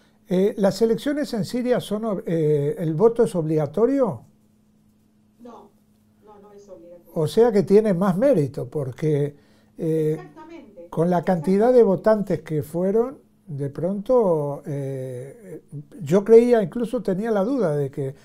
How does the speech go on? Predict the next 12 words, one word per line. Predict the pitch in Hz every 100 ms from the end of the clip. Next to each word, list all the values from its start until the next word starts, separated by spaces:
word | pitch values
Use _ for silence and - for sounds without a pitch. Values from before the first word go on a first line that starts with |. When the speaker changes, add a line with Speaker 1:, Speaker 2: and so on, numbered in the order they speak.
| _
Speaker 1:
a | -
lo | 151
mejor | 151 196
habían | 202 196 180
sido | - 185 170
voto | 147 143 175 170
obligatorio. | 151 151 160 262 147 120 139 - _ _ _ _ _ -
Speaker 2:
No, | 247 254 220
no, | 226 190
no | 190 233
es | 240 202
obligatorio. | 175 175 180 180 175 170 170 170